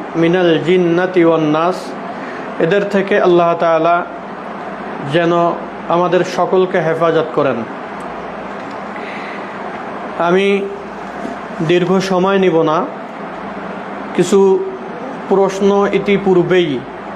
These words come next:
সোশ্যাল মিডিয়ায় তথা ফেসবুকে পোস্ট করেছিলাম, সেই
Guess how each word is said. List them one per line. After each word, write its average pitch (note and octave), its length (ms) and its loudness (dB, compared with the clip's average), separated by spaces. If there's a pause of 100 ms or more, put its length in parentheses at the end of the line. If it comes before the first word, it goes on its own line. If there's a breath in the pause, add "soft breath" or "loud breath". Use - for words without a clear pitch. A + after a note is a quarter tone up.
(760)
সোশ্যাল F3+ 320 4
মিডিয়ায় F3+ 500 4
তথা E3 360 2
ফেসবুকে E3 420 2
পোস্ট E3+ 340 0
করেছিলাম, C#3+ 520 2 (2250)
সেই G#3 500 2